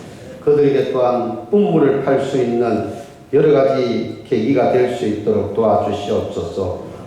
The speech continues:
앞으로 학교도 지어주고 하나님 아버지 유치원도 세워줄 수 있는데 하나님의 물질이 허락되게 하여 주시옵소서. 우리가 하나님 은혜를 받았사오니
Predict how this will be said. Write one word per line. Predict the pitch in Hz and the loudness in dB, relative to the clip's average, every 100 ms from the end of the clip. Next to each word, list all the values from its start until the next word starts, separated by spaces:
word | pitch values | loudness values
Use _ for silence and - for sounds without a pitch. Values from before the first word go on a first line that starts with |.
| - | -6
앞으로 | 131 131 131 | -2 0 2
학교도 | 131 127 127 139 127 - | 2 2 2 2 2 2
지어주고 | 127 113 110 110 107 - - - - - - | 2 2 0 0 0 -2 -6 -12 -18 -20 -4
하나님 | 151 143 135 | 0 2 4
아버지 | 131 127 127 123 120 | 2 2 0 -2 -4
유치원도 | 120 123 147 143 143 | -4 -2 2 2 2
세워줄 | 120 147 135 123 127 | 0 2 2 2 0
수 | - 127 | 0 -4
있는데 | 117 117 117 113 104 104 - - - - - | -2 -2 0 2 0 -2 -6 -12 -18 -20 -6
하나님의 | 156 151 143 135 131 117 | 0 4 4 4 4 2
물질이 | 113 143 139 143 123 120 104 104 - - - | 2 2 2 0 0 2 0 -2 -8 -14 -6
허락되게 | 147 131 127 131 117 117 | 0 2 2 2 2 2
하여 | 107 104 104 95 - | 2 2 2 0 -2
주시옵소서. | - - - 117 - - 98 - 107 104 - - - - - - | -4 -4 0 0 0 -4 -6 -4 -4 -4 -6 -12 -14 -14 -16 -2
우리가 | 123 156 143 123 - - - - - - | 0 2 4 4 2 0 -2 -6 -8 -2
하나님 | 160 151 143 143 165 | 2 4 4 2 2
은혜를 | 160 135 127 - | 2 4 2 2
받았사오니 | 165 143 - 117 110 107 104 104 | 2 2 2 2 2 2 0 -2